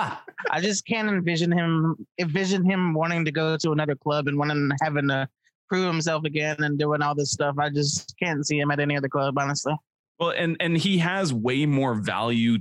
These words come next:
Speaker 1: to Atlanta United than he would have to any other club in the world. So there's also that, and Atlanta will take that into account. Like, there's not gonna be, going to be a club that ever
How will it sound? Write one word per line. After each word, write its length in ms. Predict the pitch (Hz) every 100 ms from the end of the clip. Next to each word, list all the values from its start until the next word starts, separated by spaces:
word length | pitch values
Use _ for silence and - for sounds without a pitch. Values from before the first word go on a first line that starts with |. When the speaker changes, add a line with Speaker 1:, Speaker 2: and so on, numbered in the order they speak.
| -
Speaker 1:
to 160 | 127 123
Atlanta 360 | 95 107 107
United 460 | 104 98 101 110 110
than 100 | 104
he 80 | 104
would 140 | 101
have 160 | 101 98
to 100 | - -
any 260 | 107 110
other 160 | 113 101
club 420 | - 107 101 98 -
in 120 | 101
the 80 | 98
world. 400 | 92 90 98 - - -
So 440 | 131 110 104 101
there's 200 | 113 117
also 340 | 135 139 127 98
that, 300 | 98 95 -
and 120 | 104 104
Atlanta 280 | 107 113 117
will 140 | 110
take 160 | 110 104
that 160 | 101
into 220 | 104 98 92
account. 340 | - 117 104
Like, 180 | 98 - _ - -
there's 140 | 131
not 120 | 160
gonna 200 | 165 151
be, 100 | 139
going 260 | 139 131 139
to 60 | 117
be 120 | 113
a 40 |
club 440 | - 120 117 107 98
that 160 | 98 -
ever 520 | 110 104 104 98